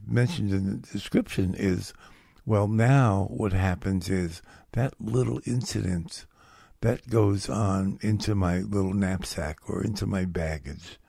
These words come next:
and I start carrying that around. And I'm trying to get rid of those things. I don't want to add more baggage to what I've had in the past. So it's so important to try to be aware,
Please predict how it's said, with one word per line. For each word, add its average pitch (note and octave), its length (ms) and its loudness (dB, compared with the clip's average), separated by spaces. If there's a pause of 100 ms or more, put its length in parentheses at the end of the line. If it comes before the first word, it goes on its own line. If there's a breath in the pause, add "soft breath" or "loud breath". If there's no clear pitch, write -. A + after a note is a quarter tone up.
(340 soft breath)
and F#2 140 -2
I F2 60 -2
start F2+ 420 -4
carrying F#2 440 -2
that F2 200 -2
around. F2+ 560 -4 (600 loud breath)
And G2 260 -4
I'm D3 220 4
trying F2 300 2
to E2 80 0
get - 160 -4
rid A2 200 0
of G2 100 -2
those F2 340 -4
things. F2 420 -6
I G2+ 140 0
don't G#2 160 0
want G2 180 -2
to A2+ 140 -6
add F#2+ 220 -2
more G2+ 580 4 (380 loud breath)
baggage E2 600 -2
to - 120 -2
what F#2 180 2
I've F#2 200 -2
had F2+ 300 -4
in F#2+ 100 -2
the F2+ 80 -2
past. - 640 -4 (1080 loud breath)
So G#2 280 6
it's - 180 2
so B2 340 4
important G2 720 2
to G2+ 160 -2
try F2+ 540 4
to G2 200 0
be G2 180 0
aware, G#2 580 2